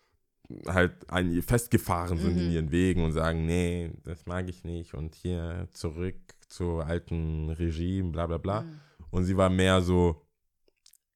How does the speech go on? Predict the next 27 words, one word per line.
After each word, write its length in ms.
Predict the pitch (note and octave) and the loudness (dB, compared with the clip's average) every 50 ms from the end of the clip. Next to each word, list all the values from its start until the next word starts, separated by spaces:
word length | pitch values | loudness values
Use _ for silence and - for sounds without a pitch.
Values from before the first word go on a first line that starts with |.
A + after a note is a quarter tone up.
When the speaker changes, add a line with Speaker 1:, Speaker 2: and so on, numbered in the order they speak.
| _ _ _ _ | _ _ _ _
Speaker 1:
alles 300 | F2 F#2 F#2+ F#2+ F#2 - | 2 4 6 4 4 4
schon 400 | - F#2+ F#2 F#2 F2+ F2 - - | 4 4 4 4 2 0 -2 -2
passiert, 680 | - F#2+ F2 - - F#2+ F#2+ F#2 F#2 F2 - - - - | 0 0 0 0 2 4 6 6 6 4 2 -6 -12 -2
gesehen, 600 | D2+ F2 E2 D#2 F2 F2+ F#2 F#2 F#2 F#2 - - - | 0 2 4 6 8 8 8 8 6 4 2 -2 0
bringt 280 | - F#2+ F2+ F2 - | 2 2 4 4 4
nix. 460 | F2 E2+ E2+ E2+ - - - - - - _ _ _ _ _ _ _ _ _ _ _ _ _ _ _ _ | 2 2 2 0 -2 -6 -10 -10 -12 -16 _ _ _ _ _ _ _ _ _ _ _ _ _ _ _ _
Am 160 | - D#2+ D#2+ | 2 2 4
Ende 400 | E2 F2 F2 E2+ E2+ E2+ E2+ D#2+ - - - - | 4 4 4 6 6 6 6 4 2 -2 -4 0
bleibt 360 | D#2 D#2 D#2 D2+ - - - | 2 4 4 4 2 -2 -4
Zwischenmenschlichkeit 1000 | - - D#2+ - E2+ D#2+ D#2 D2+ - - D2+ D2 - - D2 C#2+ C#2+ C#2 - | -2 0 0 2 2 2 0 0 0 -2 -4 -2 0 2 2 4 2 2 -2
und 260 | - C2 C2 C2+ - - | -4 -4 -4 -4 -4 -6
habt 140 | D2 - | -8 -8
Spaß. 340 | - - - - C#2+ D2 - _ _ | -10 -8 -8 -6 -6 -8 -10 _ _
Speaker 2:
Sehr 340 | - - - - D#3+ G#2+ A2 | -12 -10 -6 -4 -4 -4 -4
schön. 360 | - - - G2 G2 B2 B2 - _ _ _ _ | -4 -6 -6 -8 -8 -8 -10 -16 _ _ _ _
Speaker 1:
Und 240 | - F2+ F2 E2+ E2+ | -2 0 2 2 2
das 180 | F2 D#2+ - | 0 0 2
war 120 | - F#2 F2 | 2 4 4
Speaker 2:
Wie 160 | E2+ E2+ - - - - | 4 4 2 0 -4 -4
cool, 160 | A3+ B3 A#3+ | 0 2 2
es 120 | A#3 - | 4 4
erwärmt 420 | F3+ F#3+ F#3+ G3+ G3+ G3+ A3+ A3 - | 4 4 4 4 4 4 2 0 -4
mein 160 | G3+ F#3+ F#3+ | -4 -2 -2
Herz. 500 | F3+ F#3 F3+ E3 E3+ E3+ - - - - - - | 0 2 2 2 2 0 -2 -6 -10 -12 -14 -8
Wie 220 | - G3 A3 G#3+ F3+ - - - - | -4 -2 -2 -2 -4 -8 -14 -12 -8
cool, 220 | G3 A3 A3 G3 | -4 -2 -2 -2
Alter. 500 | - - C3+ C#3 - - D3+ D#3 D3+ D3 | -2 -2 -4 -6 -6 -8 -8 -8 -8 -10